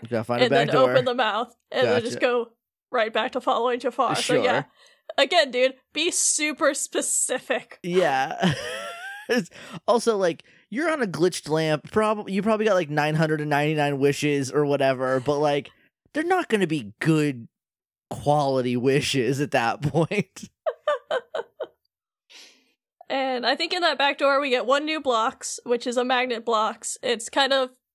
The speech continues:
Speaker 2: it kinda just looks like a Tide Pod on the sides.
Speaker 1: <laughs> Okay.
Speaker 2: And one side of it that's, like, more saturated than the others will, like, draw you towards it. So it kind of exists to, like,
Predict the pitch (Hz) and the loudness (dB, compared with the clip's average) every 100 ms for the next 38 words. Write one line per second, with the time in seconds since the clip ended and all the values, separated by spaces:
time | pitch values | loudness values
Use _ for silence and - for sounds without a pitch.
0 | _ 285 339 370 370 349 330 339 277 - | _ -2 0 0 0 -2 0 2 2 2
1 | 254 262 285 269 269 254 - 269 269 262 | 0 0 0 2 0 -2 -2 0 0 -2
2 | - 117 - 202 - 175 - 139 139 151 | 0 0 2 0 2 -2 -2 0 0 -2
3 | _ - 262 254 247 247 269 320 349 320 | _ -4 0 2 0 2 0 2 2 2
4 | 311 311 302 - 254 247 269 254 247 247 | 2 2 2 0 -2 0 0 -2 -2 0
5 | 247 247 - 233 233 302 247 233 233 226 | 0 -2 -2 -2 0 0 0 0 -2 -4
6 | 226 220 233 247 240 240 262 240 226 220 | -2 0 0 2 0 -2 -2 -2 -2 -2
7 | 240 226 233 233 254 233 226 220 214 - | -2 -2 -4 -2 2 2 2 -2 -6 -4
8 | 175 165 113 - - 226 208 233 240 226 | -4 -4 -6 -6 -4 -4 -4 -2 -2 0
9 | 226 226 220 214 - 214 196 190 | -4 -4 -6 -6 -6 -4 -4 -6